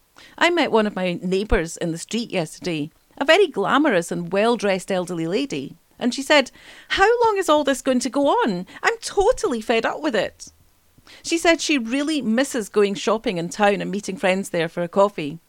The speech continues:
In some ways, businesses could have a more difficult time operating once the lockdown restrictions have been eased,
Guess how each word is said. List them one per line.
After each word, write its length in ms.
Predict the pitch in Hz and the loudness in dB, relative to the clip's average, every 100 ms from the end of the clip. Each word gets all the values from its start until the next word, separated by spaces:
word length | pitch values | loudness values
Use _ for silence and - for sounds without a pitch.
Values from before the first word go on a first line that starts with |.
| _ _ _ _ _ _ _ _ - - | _ _ _ _ _ _ _ _ -20 -2
In 120 | 277 | -2
some 260 | - 339 349 | 2 2 2
ways, 240 | 240 180 | 0 -2
businesses 540 | - 233 262 254 220 - | 0 0 2 -2 -4 -6
could 160 | 190 | -6
have 180 | 214 190 | -2 -2
a 40 | |
more 220 | 190 220 254 | 0 0 0
difficult 420 | 202 - 190 - | -2 -4 -6 -4
time 280 | 202 180 175 | -4 -2 -4
operating 600 | 214 226 170 - 160 160 - - | -2 -4 -4 -6 -10 -10 -16 2
once 220 | 233 233 | 2 2
the 80 | 190 | 0
lockdown 460 | 190 - - 196 | 0 0 -2 -4
restrictions 500 | 175 - 190 - 170 | -4 -6 -8 -6 -10
have 100 | 151 | -8
been 160 | 180 180 | -6 -4
eased, 320 | 233 170 - | -4 -6 -12